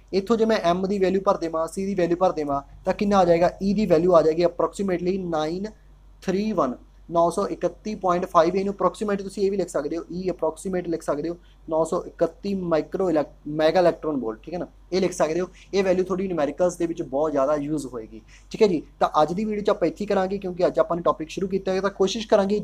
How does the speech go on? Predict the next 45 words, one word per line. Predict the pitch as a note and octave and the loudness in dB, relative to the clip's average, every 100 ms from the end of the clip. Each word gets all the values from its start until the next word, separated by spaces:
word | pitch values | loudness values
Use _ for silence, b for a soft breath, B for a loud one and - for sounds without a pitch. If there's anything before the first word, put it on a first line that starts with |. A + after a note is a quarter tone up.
| - | 0
ਦੋ | F3 G#3+ | 4 4
ਜਾਂ | G#3 | 4
ਤਿੰਨ | G3+ G#3+ | 0 -2
ਲੈਕਚਰ | F3 - E3 | -2 -2 -6
ਦੇ | E3 | -6
ਵਿੱਚ | E3 | -6
ਇਸ | E3+ F#3 | -8 -8
ਨੂੰ | F3+ | -8
ਪੂਰੇ | E3 F3 | -4 -4
ਨੂੰ | F#3+ | -2
ਕੰਪਲੀਟ | F#3 F3 F3+ | -6 -6 -4
ਕਰ | - E3 | 0 0
ਦੇਵਾਂਗੇ। | E3 E3+ F#3+ B B B | 0 -4 -6 B B B
ਕਾਫੀ | A3 B3 B3 | -2 0 2
ਸਾਰੇ | G#3+ F#3+ | 2 2
ਪੋ-, | F#3+ E3+ | 2 0
ਟੌਪਿਕ | - D#3+ D#3 F#3+ | 2 0 0 -2
ਨੇ | F#3+ | -2
ਇਸ | F#3 | -4
ਦੇ | |
ਵਿੱਚ | F#3+ F#3+ | -6 0
ਕਰਨ | D3+ D#3 | 0 2
ਵਾਲੇ, | D#3+ E3 | 2 2
ਨਾਲ | F3 D3 | 0 0
ਦੀ | D3+ | 0
ਨਾਲ | D#3+ D#3+ | -6 -6
ਪੂਰੇ | G3+ G#3+ | -6 -2
ਐਮ | E3 D3+ | -2 -2
ਸੀ | F3+ | -8
ਕਿਊਜ਼ | F#3 F3 | -8 -8
ਵੀ | E3+ | -4
ਕਰਾਂਗੇ, | D3+ B2+ C#3 | -4 -4 -6
ਠੀਕ | D3 | -8
ਹੈ। | F3+ | -6
ਨੈਕਸਟ | D#3+ - F3 | -6 -8 -8
ਵੀਡੀਓ | D#3+ D#3+ | -8 -8
ਦੇ | |
ਵਿੱਚ | D#3+ D#3 | -8 -8
ਐਮ | C#3+ | -8
ਸੀ | - | -12
ਕਿਊਜ਼ | F#3 | -10
ਲੈ | F3 D#3+ | -6 -4
ਕੇ | E3+ | -4
ਆਵਾਂਗੇ | D#3+ D#3+ G#3 b b b b - D#3+ | -6 -6 -8 b b b b -6 -2
and | E3 C#3+ | -2 -2